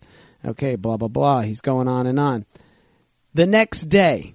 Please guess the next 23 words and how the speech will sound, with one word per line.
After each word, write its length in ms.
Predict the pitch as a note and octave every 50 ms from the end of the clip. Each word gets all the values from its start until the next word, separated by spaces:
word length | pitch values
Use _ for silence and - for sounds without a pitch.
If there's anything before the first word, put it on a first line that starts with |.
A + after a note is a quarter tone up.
| _ -
'cause 140 | - C#3+ D3
I 80 | C#3+
didn't 160 | D3+ E3 D3+ B2+
respond 400 | B2 - - - C#3+ C#3+ C3+ -
to 100 | - G#2
that, 220 | G2 F2+ - -
'cause 180 | - A#2+ A2+ B2
now 220 | C3 C3 C3+ C3
I'm 80 | B2 A#2+
like, 320 | A2+ G#2+ G#2+ G2 - _ -
"All 120 | C#3 C#3 B2
right, 260 | G#2 G2 F#2 D#2+ _
dude, 180 | - B2 A2 G#2
I 100 | A2+ A2+
just 180 | A2 A#2 A2+
let 180 | A#2 A#2 A2 -
Creeper 300 | - C3 B2 A#2+ - A#2
into 200 | A2+ G#2 - A2
the 100 | G2 G#2+
web 260 | A2 C3 C3 A#2+ G2+
here." 220 | A2 G#2 G2 F#2+ - - F#4+ F#4+ - - F4+ - -
<laughs> 360 | - - - - D#4 - -
Um, 400 | - C3+ C3 C3+ C3+ C3+ C3 C#3